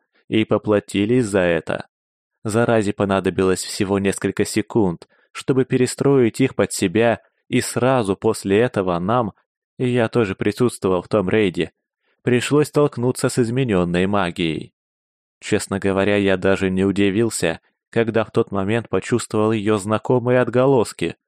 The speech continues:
Да, это была все та же искаженная гранью сила. Вот только если Алатар и та красноглазая сучка из Порт Магран были простыми людьми, хоть и пользующиеся магией той стороны,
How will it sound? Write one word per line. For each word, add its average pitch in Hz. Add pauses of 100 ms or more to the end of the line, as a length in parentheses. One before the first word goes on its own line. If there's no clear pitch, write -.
(600)
Да, 120
это 104
была 113
все 120
та 120
же 110
искаженная 110
гранью 110
сила. 90 (560)
Вот 107
только 101
если 98
Алатар 95 (260)
и 117
та 107
красноглазая 104
сучка -
из -
Порт -
Магран 95 (200)
были 98
простыми 90
людьми, 87 (420)
хоть 151
и 151
пользующиеся 95
магией 90
той 92
стороны, 104